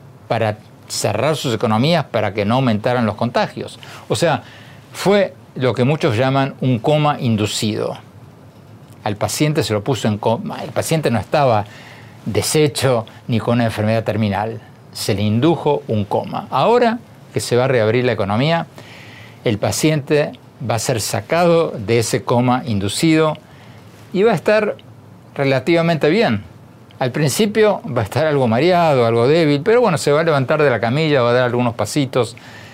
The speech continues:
y con un poco de suerte, si nos seguimos cuidando, si seguimos manteniendo la distancia social, si seguimos usando cubrebocas, vamos a poder volver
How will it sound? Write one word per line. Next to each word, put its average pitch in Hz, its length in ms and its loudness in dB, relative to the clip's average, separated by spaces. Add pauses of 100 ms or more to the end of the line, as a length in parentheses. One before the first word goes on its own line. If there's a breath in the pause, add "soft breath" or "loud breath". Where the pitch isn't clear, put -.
(220 loud breath)
y 135 80 -2
con 160 100 2
un 160 80 0
poco 190 200 2
de 139 60 2
suerte, 170 600 2 (320)
si - 180 -6
nos - 120 -6
seguimos 131 320 2
cuidando, 156 500 0
si 110 160 -6
seguimos 123 400 0
manteniendo 117 560 0
la 113 60 2
distancia 110 400 -2
social, 120 440 -2 (220 loud breath)
si - 160 -6
seguimos 113 420 0
usando 117 240 0
cubrebocas, 113 720 -2 (480 loud breath)
vamos 123 460 -2
a 113 140 -4
poder 110 400 0
volver 104 540 -2